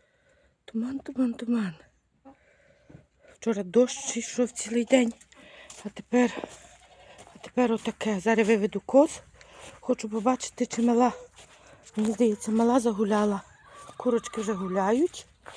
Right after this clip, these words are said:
Ми йдемо. Зараз піду виведу та побачу. О, бачите, скільки гарбузів налупила.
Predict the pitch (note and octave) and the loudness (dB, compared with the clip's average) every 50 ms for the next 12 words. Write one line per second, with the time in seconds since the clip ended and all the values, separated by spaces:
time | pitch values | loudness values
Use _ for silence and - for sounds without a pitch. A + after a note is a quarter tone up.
0 | - - - - _ _ - - G#3+ A3+ A3 G#3 F3+ A3+ G#3+ C4 C#4+ C#4 - - | -20 -20 -20 -20 _ _ -14 -8 -6 -4 -4 0 0 2 4 4 2 2 0 -6
1 | - - - - - - - - - - - - - - - - - - F#5 - | -20 -20 -20 -20 -20 -20 -20 -20 -20 -20 -20 -18 -16 -16 -16 -16 -18 -20 -20 -20
2 | - - - - - - - - - - - - - - - - - - - - | -20 -20 -20 -20 -20 -20 -20 -20 -20 -20 -20 -20 -20 -20 -20 -20 -20 -20 -14 -14
3 | - - - G3 G3 G3 - A3+ - G#3+ F#3 A#3+ B3+ A#3 A#3+ A#3 - A#3 G3+ - | -12 -8 -6 -6 -6 -6 -8 -6 -4 0 4 4 4 4 4 2 2 0 -2 -2
4 | - - - - - - - - - - - - - - F#3+ - G#3+ G3+ F3 A3 | -10 -20 -20 -20 -20 -20 -20 -20 -20 -20 -20 -16 -8 -8 -6 -4 -4 -4 -2 -4
5 | F3+ - - - - G#3+ - - - - - - - - - - - - - - | -4 -6 -10 -12 -10 -10 -10 -12 -16 -20 -20 -20 -20 -20 -20 -20 -20 -20 -20 -20
6 | - - - - - - - - - - A3+ G#3+ G#3 F#3 G#3+ G#3+ - - A3+ - | -20 -20 -20 -20 -20 -20 -20 -20 -12 -6 -4 -4 -2 -2 -2 -4 -4 -8 -10 -10
7 | - - A3 - A3+ G#3 G3 A3+ G3 G3+ A3+ F#3+ G#3+ A3+ G#3 G3+ - _ _ _ | -6 -6 -4 -2 -2 -2 -2 -2 -2 -2 -4 -2 -2 -2 -2 -4 -8 _ _ _
8 | _ _ _ _ _ _ - - _ _ _ - G#3 G#3 A3 G#3+ G#3+ G#3+ - - | _ _ _ _ _ _ -20 -20 _ _ _ -4 -2 -2 0 0 -2 -2 0 4
9 | C4 C#4 C4 B3+ A#3+ G#3 | 4 6 6 4 4 0